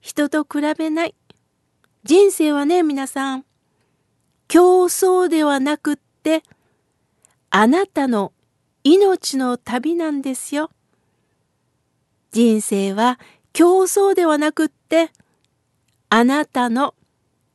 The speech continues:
命の旅なんです。今日もこうしてラジオに耳を傾けてくださり、本当にありがとうございます。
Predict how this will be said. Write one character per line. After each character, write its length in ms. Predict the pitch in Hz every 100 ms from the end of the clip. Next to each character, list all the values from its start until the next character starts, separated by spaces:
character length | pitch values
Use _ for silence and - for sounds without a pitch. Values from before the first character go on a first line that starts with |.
| _
命 540 | - 359 381 330 - 269
の 240 | 254 247
旅 400 | - 233 269 320
な 160 | 311 294
ん 160 | 269
で 140 | 254 294
す。 220 | - - _ _ _ _ _ _ _ _ _ _ _ _ _ _ _
今 220 | - 262
日 80 | 214
も 120 | 190 180
こ 180 | -
う 80 | 285
し 80 | 285
て 220 | - 302 _ _ _ _ _
ラ 160 | - 233
ジ 200 | 226 220
オ 80 | 202
に 160 | 190
耳 400 | 160 190 214 294
を 100 | 311
傾 440 | 254 226 285 294 294
け 120 | 302
て 140 | 269
く 100 | 247
だ 140 | 254 269
さ 160 | 294
り、 200 | 294 294 - _ _ _
本 180 | - 302 -
当 220 | 330 320
に 220 | 330 349 - - - _
あ 80 | 202
り 140 | 220
が 100 | 202
と 180 | 190 196
う 40 | 190
ご 80 | 196
ざ 120 | 233
い 120 | 233
ま 160 | 247 285
す。 160 | -